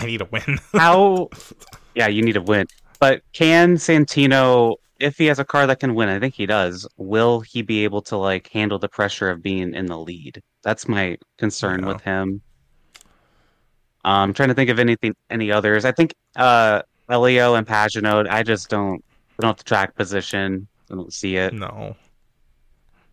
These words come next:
Speaker 2: 'Cause Elio, the year he won, he was way up. He started up front, I'm pretty
Speaker 1: Yeah.
Speaker 2: sure. So.
Speaker 1: Yeah.
Speaker 2: Yeah.
Speaker 1: Um, so let's
Speaker 2: I'm
Speaker 1: go ahead.
Speaker 2: excited. I'll be there.
Speaker 1: You will be there. When are you going to the track? When are you
Speaker 2: Yes.
Speaker 1: heading to the track?
Speaker 2: Um, I'm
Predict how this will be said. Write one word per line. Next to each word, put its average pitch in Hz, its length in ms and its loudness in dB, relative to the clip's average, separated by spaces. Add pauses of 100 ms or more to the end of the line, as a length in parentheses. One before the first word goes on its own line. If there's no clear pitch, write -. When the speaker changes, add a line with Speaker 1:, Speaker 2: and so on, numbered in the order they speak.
(160)
Speaker 2:
'Cause 131 200 2
Elio, 165 300 6
the 127 80 4
year 135 140 2
he 120 120 -2
won, 101 240 -2
he 113 120 -2
was 95 220 -8
way 90 240 -4
up. 90 180 -4
He 135 140 -4
started 104 540 -2
up 85 120 -4
front, 80 380 -12 (240)
I'm 95 80 -16
pretty 101 240 -16
Speaker 1:
Yeah. 95 80 -10
Speaker 2:
sure. 67 260 -6 (720)
So. - 400 -14 (340)
Speaker 1:
Yeah. - 200 -18 (500)
Speaker 2:
Yeah. 196 280 4
Speaker 1:
Um, 151 280 -6 (380)
so 135 320 0
let's 147 180 -2
Speaker 2:
I'm 113 60 -2
Speaker 1:
go 151 60 6
ahead. 156 300 6
Speaker 2:
excited. 127 200 2
I'll 127 160 2
be 151 140 2
there. 135 340 2 (340)
Speaker 1:
You 185 160 4
will 339 180 8
be 302 140 4
there. 117 380 2
When 202 140 2
are 262 60 0
you 254 160 2
going 226 240 4
to 214 80 -2
the 175 80 -4
track? 180 280 2
When 147 100 -2
are 160 40 -4
you 165 80 0
Speaker 2:
Yes. 165 60 2
Speaker 1:
heading 156 200 0
to 147 120 -6
the 127 60 -8
track? 127 280 -4 (840)
Speaker 2:
Um, 135 520 6
I'm 123 180 -2